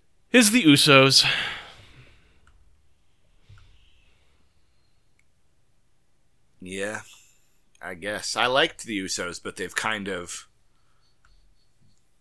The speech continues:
Speaker 2: disappeared on us.
Speaker 1: Yeah. So, that's the only other team I could see taking it other than American Alpha.
Speaker 2: All right, Luke Harper versus Randy Orton.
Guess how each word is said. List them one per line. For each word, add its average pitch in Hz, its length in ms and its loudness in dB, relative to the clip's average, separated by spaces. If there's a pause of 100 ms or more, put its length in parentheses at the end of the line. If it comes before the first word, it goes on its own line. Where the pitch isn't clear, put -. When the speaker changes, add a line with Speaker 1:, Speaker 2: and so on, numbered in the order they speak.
(200)
Speaker 2:
disappeared 90 840 -6 (480)
on 80 220 -6
us. - 360 -6 (960)
Speaker 1:
Yeah. 110 220 2 (380)
So, 131 340 6 (300)
that's 156 220 2
the 190 100 4
only 170 220 4
other 147 160 6
team 135 260 4
I 127 80 8
could 120 100 -2
see - 120 -6
taking 117 320 -2
it 107 100 -2
other 110 220 -2
than 107 140 -2
American 101 320 -6
Alpha. 101 320 -10 (920)
Speaker 2:
All 123 120 -2
right, 120 240 4
Luke 156 200 2
Harper 165 300 6
versus 139 300 0
Randy 135 260 2
Orton. 92 220 0